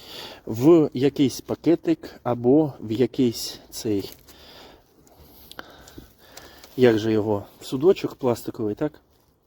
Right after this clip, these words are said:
Пластиковий бокс. І ось так от склали. Скільки вам надо,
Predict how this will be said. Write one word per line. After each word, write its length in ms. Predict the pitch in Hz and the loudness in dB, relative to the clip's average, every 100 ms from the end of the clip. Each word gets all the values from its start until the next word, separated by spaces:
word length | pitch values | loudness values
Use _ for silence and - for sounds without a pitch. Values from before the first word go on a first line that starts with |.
| _ _ _ _ _ - | _ _ _ _ _ -2
Пластиковий 480 | 131 - - 135 | -2 -2 -2 0
бокс. 320 | 135 175 - - - - _ | 2 0 -2 -18 -20 -20 _
І 120 | 233 277 | 0 2
ось 160 | 127 | 2
так 200 | 165 175 | 0 -2
от 80 | 151 | -4
склали. 420 | - 123 107 101 - | -2 -2 -2 -4 -10
Скільки 360 | - - - 170 | -12 -10 -6 -2
вам 180 | 170 208 | -2 0
надо, 280 | 269 240 | -2 -2